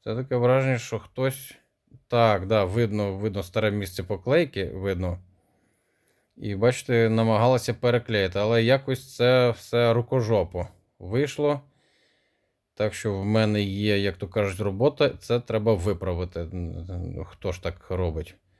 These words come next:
Така склейка не,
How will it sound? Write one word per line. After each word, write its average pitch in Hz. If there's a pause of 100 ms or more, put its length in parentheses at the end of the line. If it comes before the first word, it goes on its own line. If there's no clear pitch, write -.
(1300)
Така 113
склейка 113 (880)
не, 95